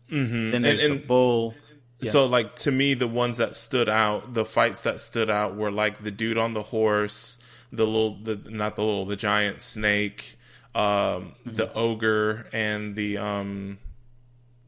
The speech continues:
Speaker 1: the only reason the boar stood out is because that was the first time I used the firecrackers.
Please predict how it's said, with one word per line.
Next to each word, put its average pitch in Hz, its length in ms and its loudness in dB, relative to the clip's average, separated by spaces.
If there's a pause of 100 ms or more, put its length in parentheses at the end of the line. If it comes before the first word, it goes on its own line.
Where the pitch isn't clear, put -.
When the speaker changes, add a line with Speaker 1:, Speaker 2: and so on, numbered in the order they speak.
(460)
Speaker 1:
the 113 140 -4
only 151 220 4
reason 151 260 2
the 117 80 0
boar 110 300 0
stood 113 260 -4
out 113 240 2
is 110 80 -6
because 110 260 -4
that 110 140 2
was 107 120 -4
the 107 80 -6
first 110 360 -4
time 110 180 -4
I 104 80 -4
used 104 220 -8
the 98 80 -10
firecrackers. 98 920 -6